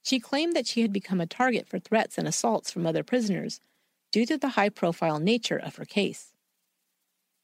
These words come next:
The court's response was that there was no evidence to show that having a high-profile case entitles a prisoner to safekeeping. The judge also deemed that her claims of assaults by inmates were, quote, "far from reliable."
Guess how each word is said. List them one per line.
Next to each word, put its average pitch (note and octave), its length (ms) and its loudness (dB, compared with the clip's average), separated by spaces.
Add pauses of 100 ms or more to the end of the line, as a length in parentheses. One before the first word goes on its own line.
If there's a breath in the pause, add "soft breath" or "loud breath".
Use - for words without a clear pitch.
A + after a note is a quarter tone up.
The F3 80 2
court's - 340 0
response F3 640 -2
was G3+ 140 2
that G3+ 160 2
there G3+ 100 4
was F3+ 180 2
no C#4+ 180 4
evidence A3+ 440 0
to B3 120 -2
show D#3 340 0
that - 160 -4
having F3 360 0
a E3 40 -2
high-profile A#3+ 760 0
case F#3 360 0
entitles D#3+ 380 -2
a E3 40 -8
prisoner G3+ 600 -2
to G#3+ 120 0
safekeeping. - 800 -4 (760)
The F#3+ 80 0
judge B3 340 0
also C#4 360 0
deemed D#3+ 440 -4
that F3 140 2
her G3 100 -2
claims G#3+ 340 2
of D#3+ 120 0
assaults C4+ 420 0
by E3+ 120 0
inmates G#3+ 600 0
were, F#3 140 -2
quote, - 320 0 (200)
"far A#3 280 4
from E3+ 240 0
reliable." D#3+ 640 0